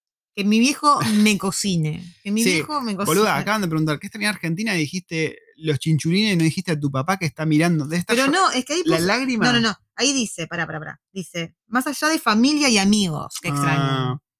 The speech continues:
Speaker 2: ¿puedo contar la historia de tu viejo?
Speaker 1: No, dejá de romper las bolas con eso, me voy a enojar.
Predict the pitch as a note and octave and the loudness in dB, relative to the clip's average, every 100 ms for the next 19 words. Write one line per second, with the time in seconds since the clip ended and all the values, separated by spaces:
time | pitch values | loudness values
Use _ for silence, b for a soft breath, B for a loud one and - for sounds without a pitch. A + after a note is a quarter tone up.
0 | _ - A3 F#3+ F3 E3+ E3+ D3+ D#3+ - | _ -2 0 2 0 0 0 0 0 -2
1 | E3 F#3+ C4 F4+ E4+ G#3 E3+ E3+ - G#4 | -4 2 2 4 2 0 -4 -6 -4 -4
2 | A3+ F#3+ G#4 G#3+ B3 G#4+ A3 F#3+ F#4 - | -4 -4 -6 -4 -4 -4 -4 -4 -4 -6
3 | G#3 F3 B3 D#4 - A#3+ F#3 | -10 -6 -4 -4 -4 -2 -4